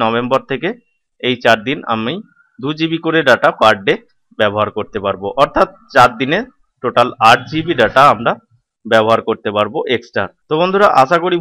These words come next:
বুঝতে পেরেছেন কিভাবে My Jio অ্যাপ থেকে আপনি ডেটাটা অ্যাড হয়েছে কিনা চেক করে দেখে নিতে পারবেন। তো যদি অ্যাড হয় আপনি বেশি বেশি করে ডেটা ব্যবহার করতে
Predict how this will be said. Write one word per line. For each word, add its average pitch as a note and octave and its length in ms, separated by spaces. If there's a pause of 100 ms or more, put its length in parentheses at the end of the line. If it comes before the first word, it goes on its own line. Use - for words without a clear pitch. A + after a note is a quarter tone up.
বুঝতে D#3 240
পেরেছেন E3+ 320 (120)
কিভাবে D#3 320 (140)
My B2+ 140 (100)
Jio C#3+ 280
অ্যাপ A#2+ 160 (120)
থেকে B2+ 200 (200)
আপনি A2+ 180 (140)
ডেটাটা A2+ 400 (340)
অ্যাড A2 260
হয়েছে A2+ 300
কিনা A#2 240
চেক G#2+ 220
করে A2+ 140 (100)
দেখে G#2 220
নিতে G#2+ 220
পারবেন। A2+ 260 (560)
তো D3+ 40 (100)
যদি E3 200
অ্যাড D#3 260
হয় E3+ 200
আপনি C#3+ 140 (120)
বেশি B2 220
বেশি C3 220
করে C3 160 (360)
ডেটা A#2+ 200 (120)
ব্যবহার A#2 360
করতে C3 200